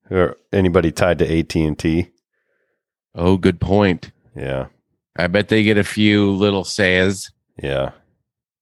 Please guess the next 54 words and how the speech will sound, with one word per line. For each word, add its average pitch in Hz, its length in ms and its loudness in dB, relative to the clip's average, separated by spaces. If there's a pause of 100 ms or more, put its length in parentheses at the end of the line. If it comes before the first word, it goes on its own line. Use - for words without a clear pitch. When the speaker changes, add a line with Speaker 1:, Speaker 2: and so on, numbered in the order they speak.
(520)
Speaker 1:
Peter 214 240 0
Jacobsen, 92 560 2
though, 92 140 4
he's 107 180 2
done 92 140 2
a 85 60 2
lot 80 220 2
for 80 140 -8
golf. 78 360 0
He's 87 140 -6
done 87 140 0
a 80 60 -2
lot 78 240 2
for 76 360 -6 (800)
just - 340 -2
pro-ams 98 580 4
in 85 100 -2
general. 90 260 2
He 87 80 2
had 87 100 2
the 80 60 -8
Fred 87 200 -2
Meyer 87 180 0
Challenge 90 320 -2
up 80 140 -6
here 85 140 -8
for - 120 -14
years. 80 360 -6 (160)
Very 95 180 0
well 82 180 0
respected 78 460 -8
on 78 60 -8
the 73 40 -10
P 85 140 -12
G 80 140 -8
A 73 40 -8
Tour. 80 300 -8 (520)
Speaker 2:
For 113 120 0
sure. 110 460 2 (180)
Speaker 1:
Oh, 120 120 0
Scott 104 340 0
Stallings. 92 520 0 (440)
There 98 140 2
you 82 80 0
go, 71 140 -2
dude. 82 280 -6 (520)
Speaker 2:
He's 120 140 2
Speaker 1:
Kevin 87 40 -4
Str-, 113 140 0
Speaker 2:
yoked. - 240 0
Speaker 1:
Kevin 101 240 0
Speaker 2:
He's - 160 -4
Speaker 1:
Streelman. 87 280 0
Speaker 2:
yoked. 85 420 0